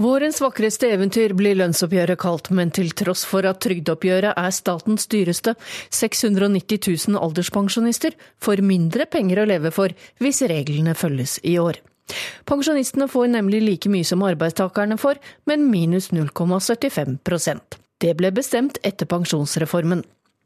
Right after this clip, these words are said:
I år ender den lange formelen for utregning med at pensjonistene får rundt en halv prosent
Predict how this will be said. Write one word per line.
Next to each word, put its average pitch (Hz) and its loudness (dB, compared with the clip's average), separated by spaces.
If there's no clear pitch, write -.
I 185 2
år 214 2
ender 175 0
den 175 2
lange 196 0
formelen 202 0
for 226 2
utregning 220 0
med 226 2
at 220 -4
pensjonistene 240 0
får 247 2
rundt 240 2
en 277 0
halv 320 0
prosent 202 -2